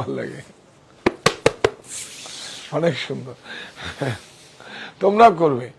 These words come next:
যখন দেখে হ্যাঁ, দাঁড়াও, একটু মজা করি। Please, don't take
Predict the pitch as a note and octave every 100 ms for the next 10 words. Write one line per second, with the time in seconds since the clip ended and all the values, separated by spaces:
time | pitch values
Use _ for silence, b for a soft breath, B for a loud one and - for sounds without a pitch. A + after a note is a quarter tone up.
0 | B B B B C#3 D3+ E3 F3 F3 D#3+
1 | F#3+ - - - B B F3 F3+ D#3+ D#3+
2 | D#3 C#3+ D3 D3+ C#3 C3 A#2+ A#2 A2+ E3
3 | C#3 - E3 - F#3 D#3 B - A3 D3
4 | - E3 D#3 F3+ F#3+